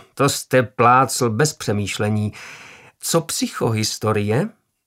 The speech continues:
Nenapadlo mě, že bych ji na tento problém mohl aplikovat.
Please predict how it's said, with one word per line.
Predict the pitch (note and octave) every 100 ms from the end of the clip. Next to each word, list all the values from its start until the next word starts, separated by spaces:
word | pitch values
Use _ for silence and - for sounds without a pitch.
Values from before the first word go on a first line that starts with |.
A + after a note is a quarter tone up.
| _ - G#2
Nenapadlo | G2 G2 G#2+ G3 A#3+ A3
mě, | F#3 F3+ -
že | C3+
bych | C3+ B2+
ji | A#2
na | A2+
tento | B2+ A2+
problém | A2+ A#2 C3+ B2+
mohl | A2+ D3+ D3 -
aplikovat. | C3+ - A3+ - D3 G#2 -